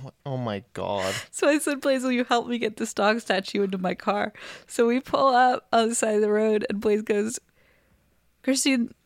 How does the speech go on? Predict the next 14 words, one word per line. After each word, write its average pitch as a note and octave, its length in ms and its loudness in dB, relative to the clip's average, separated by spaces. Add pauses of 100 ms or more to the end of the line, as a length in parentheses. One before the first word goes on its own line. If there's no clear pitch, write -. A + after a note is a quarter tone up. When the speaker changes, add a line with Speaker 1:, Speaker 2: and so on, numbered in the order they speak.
(140)
Speaker 2:
this C#4 180 0
is F4 160 -2
a F#4+ 60 2
<laughs> C6+ 1040 2
pet D4+ 200 2
cemetery." B3 840 -2
Speaker 1:
<laughs> - 220 -12
Christine, - 340 -4 (100)
it's F#3+ 320 2
so - 120 6
Speaker 2:
I - 120 8
d-, - 60 -
Speaker 1:
aw- D3+ 220 2 (680)
Speaker 2:
I A4+ 80 6